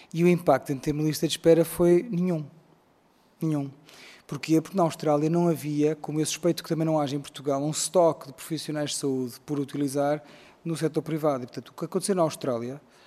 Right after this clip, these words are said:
foi que quando eles começaram a comprar mais serviços ao setor privado, os profissionais de saúde migraram, como é natural, para esses prestadores privados.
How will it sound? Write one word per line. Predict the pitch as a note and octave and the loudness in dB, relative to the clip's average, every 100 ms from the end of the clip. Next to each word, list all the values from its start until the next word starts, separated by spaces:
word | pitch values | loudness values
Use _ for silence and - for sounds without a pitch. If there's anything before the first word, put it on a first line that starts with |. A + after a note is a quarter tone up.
| - - _ | -20 -20 _
foi | E3 D3 | -4 -4
que | |
quando | - - G#3 | -2 4 6
eles | G3+ | 6
começaram | - E3 G3 G3 | 2 0 2 2
a | |
comprar | F#3+ E3 F3 | 2 2 4
mais | D#3 E3 E3+ - | 4 4 4 0
serviços | D#3 D#3 D#3 - | -4 -2 -2 -2
ao | C#3 | -4
setor | D3+ D3+ | -4 -4
privado, | D#3 D#3 E3 | 0 2 2
os | E3 | 0
profissionais | - F#3 G3 G3 | -6 -4 0 0
de | F3+ | 2
saúde | G3 G3 | 2 4
migraram, | A3 G3 F3+ D#3+ E3+ F3 | 4 4 4 2 0 -6
como | - D#3+ | -4 -2
é | |
natural, | D#3+ E3 E3+ F3 | -2 0 0 0
para | F#3+ | -2
esses | F#3 - | -2 -2
prestadores | - F#3 F3+ | -2 -2 -2
privados. | - F3+ E3+ - | -4 -4 -4 -6